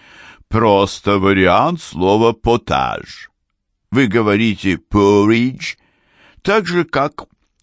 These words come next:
он подмигнул им, или, я надеюсь, вы не говорите «заглохни» вместо «замолчи».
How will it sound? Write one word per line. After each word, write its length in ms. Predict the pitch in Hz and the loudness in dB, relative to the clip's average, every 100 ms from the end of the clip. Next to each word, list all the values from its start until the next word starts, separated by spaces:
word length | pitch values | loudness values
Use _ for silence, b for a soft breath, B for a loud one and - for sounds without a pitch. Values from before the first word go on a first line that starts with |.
| - | -4
он 160 | 117 | -2
подмигнул 600 | 107 104 107 101 107 104 - | -2 -2 0 2 2 0 -2
им, 540 | 87 98 95 95 92 - _ _ _ _ | -4 -2 0 0 -2 -6 _ _ _ _
или, 160 | - 160 | -6 -4
я 180 | 143 127 | -2 0
надеюсь, 460 | 123 117 117 110 | -2 0 -2 -2
вы 320 | 92 113 110 90 | 0 2 2 0
не 220 | 104 113 | 0 0
говорите 640 | 101 127 151 208 180 101 | 0 -2 -2 -6 -6 -4
«заглохни» 1000 | 92 82 98 92 101 92 80 - 80 80 - _ _ _ | -2 -2 -2 0 2 2 0 -4 -4 -6 -8 _ _ _
вместо 540 | 92 110 98 80 - 87 | -2 0 0 -2 -4 -4
«замолчи». 680 | 90 92 95 85 - 62 | -2 0 0 -2 -8 -12